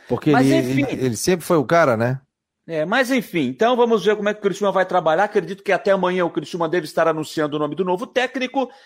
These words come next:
Speaker 2: pra substituir o Paulo Baier, que disse ao Matheus Mastella que sai de cabeça erguida, com,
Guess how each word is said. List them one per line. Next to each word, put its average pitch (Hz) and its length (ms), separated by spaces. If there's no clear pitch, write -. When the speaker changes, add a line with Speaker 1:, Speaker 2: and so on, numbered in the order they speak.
Speaker 2:
pra 220 140
substituir 220 600
o 208 80
Paulo 220 340
Baier, 151 320
que 254 140
disse 240 360
ao 196 140
Matheus 180 400
Mastella 208 480
que 190 340
sai 202 380
de 185 100
cabeça 170 720
erguida, 226 680
com, 180 500